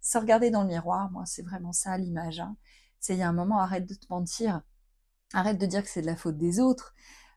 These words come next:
en fait, l'autre ne va pas changer. Il y a que toi qui peux changer ton regard sur l'autre pour te sentir bien.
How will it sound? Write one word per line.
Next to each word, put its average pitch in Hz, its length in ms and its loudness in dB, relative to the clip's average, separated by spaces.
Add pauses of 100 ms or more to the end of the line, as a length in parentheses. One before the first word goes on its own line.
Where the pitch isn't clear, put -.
(140)
en 180 80 4
fait, 269 240 2
l'autre 247 320 0
ne 190 100 0
va 175 140 0
pas 180 180 -2
changer. 190 380 0
Il 226 140 2
y 202 40 0
a 175 60 -2
que 220 140 -2
toi 294 260 -2
qui 294 140 -10
peux - 100 -2
changer 208 400 2
ton 214 140 -2
regard 185 340 -2
sur 175 220 -6
l'autre 277 340 0
pour - 140 -20
te - 100 -14
sentir 165 500 -4
bien. 202 220 2